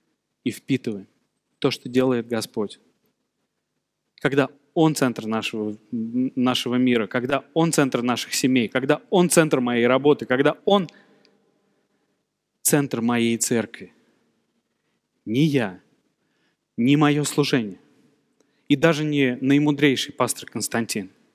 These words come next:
не являются центром этой церкви, но Христос. Хотя свою жизнь без пастора Константина я не представляю. Но приоритет надо расставить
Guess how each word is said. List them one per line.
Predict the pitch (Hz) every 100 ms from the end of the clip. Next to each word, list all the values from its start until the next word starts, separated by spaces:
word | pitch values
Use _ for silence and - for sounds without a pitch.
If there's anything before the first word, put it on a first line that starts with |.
| _ _ -
не | 143
являются | 135 147 131 117 - 104 - _ _ _
центром | - 151 123 - 92 - _ _ _ _
этой | 123 -
церкви, | 110 110 - - _ _ _ _ _ -
но | 131
Христос. | - 110 - 120 98 - _ _ _ _ _ _ _ _ _ _ _ _ _ _ _ _ _ _ _
Хотя | _ 127 117
свою | - 113
жизнь | 117 127
без | 95
пастора | - 101 -
Константина | - 107 107 98 139
я | 95
не | 104
представляю. | - - 98 95 82 _ _ _ _ _ _ _ _ _ _ _ _ _ _ _ _ _ _ _ _ -
Но | 147
приоритет | 143 135 123 147 - - 165 113 - _ _ _ _ _ -
надо | 160 156 120
расставить | 123 139 - 139 104 104